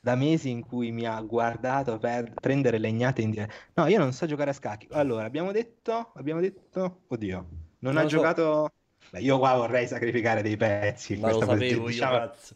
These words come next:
Speaker 1: Solo che non possiamo, purtroppo. Non possiamo, purtroppo. Beh,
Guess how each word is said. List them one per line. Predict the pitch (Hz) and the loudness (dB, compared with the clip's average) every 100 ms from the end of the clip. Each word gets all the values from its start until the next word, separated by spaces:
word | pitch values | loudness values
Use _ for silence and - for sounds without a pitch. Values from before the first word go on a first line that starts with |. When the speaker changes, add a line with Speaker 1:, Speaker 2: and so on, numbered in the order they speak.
| - - - - - - - - _ - - | -20 -20 -20 -20 -20 -20 -20 -20 _ -14 -6
Speaker 1:
Solo | - 147 127 | 2 4 6
che | 117 | 4
non | 117 | 2
possiamo, | 117 117 - 135 110 104 | 0 -2 0 -2 0 -4
purtroppo. | 104 101 98 95 92 - 98 104 - _ _ - _ _ _ - - - - _ _ _ - | -6 -8 -8 -10 -10 -14 -14 -14 -20 _ _ -20 _ _ _ -12 -12 -12 -20 _ _ _ -12
Non | 147 | -8
possiamo, | 123 - 101 95 | -8 -6 -8 -8
purtroppo. | 101 - 92 _ _ _ _ _ _ _ | -10 -10 -12 _ _ _ _ _ _ _
Beh, | - | -8